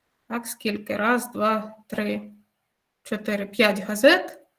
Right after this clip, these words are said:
так, але вісті в У Ц В К за шість років, так, і інші газети. Ось, до речі, «Правда» Прилуччини, це ж, м, це неправильно, це, це Черкаська, ой, в Чернігівська область,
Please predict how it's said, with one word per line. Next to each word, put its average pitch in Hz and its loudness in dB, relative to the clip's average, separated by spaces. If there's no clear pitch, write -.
так, 294 2
але 214 0
вісті 220 2
в 202 0
У 202 -2
Ц 202 -2
В 196 -2
К 202 -2
за 196 -4
шість 285 0
років, 254 2
так, 247 -4
і 220 -4
інші 214 -2
газети. 208 -2
Ось, 214 -6
до 214 0
речі, 214 0
«Правда» 208 2
Прилуччини, 240 2
це 214 0
ж, 208 -8
м, 208 -4
це 202 -2
неправильно, 196 -4
це, 202 -10
це 208 -2
Черкаська, 208 0
ой, 190 4
в 202 -4
Чернігівська 226 4
область, 208 2